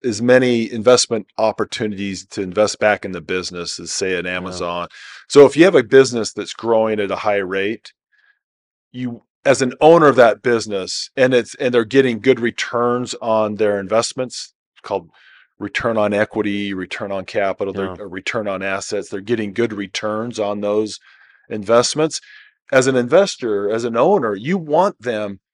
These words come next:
Speaker 1: to reinvest back in the business. You don't want them to pay a dividend. You
Speaker 2: That's so important for people to understand. What does Buffett always say about him paying a dividend?
Speaker 1: Well, if he would, if Buffett would have paid a dividend over the last, you know, fifty years,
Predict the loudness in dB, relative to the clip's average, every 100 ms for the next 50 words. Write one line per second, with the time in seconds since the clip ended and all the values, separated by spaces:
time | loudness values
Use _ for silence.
0 | _ _ -8 -4 0 2 2 4 4 2
1 | 2 4 4 2 -8 -4 -4 -4 -6 -8
2 | -10 -18 _ -8 -4 -2 0 0 0 -4
3 | -2 -2 -4 -10 -10 -16 -16 -20 _ _
4 | _ _ _ 4 4 2 -6 -4 4 8
5 | 8 8 8 4 2 -4 _ _ _ _
6 | -8 -8 -8 0 2 2 -4 -10 -8 -8
7 | -8 -10 -10 -10 -10 -8 -6 -8 -4 2
8 | 4 4 4 2 4 0 0 -2 -6 -10
9 | -10 -12 -14 -8 -2 -2 -2 -10 -10 -2
10 | 0 0 -6 -10 -6 -6 -6 -12 -12 -12
11 | -10 4 8 10 8 4 2 4 4 4
12 | 6 6 6 2 2 2 2 2 2 0
13 | 0 2 2 2 2 0 0 0 2 2
14 | 0 -4 -10 -14 -10 -4 -2 -2 -6 -4
15 | -4 -4 -6 -2 2 2 0 -4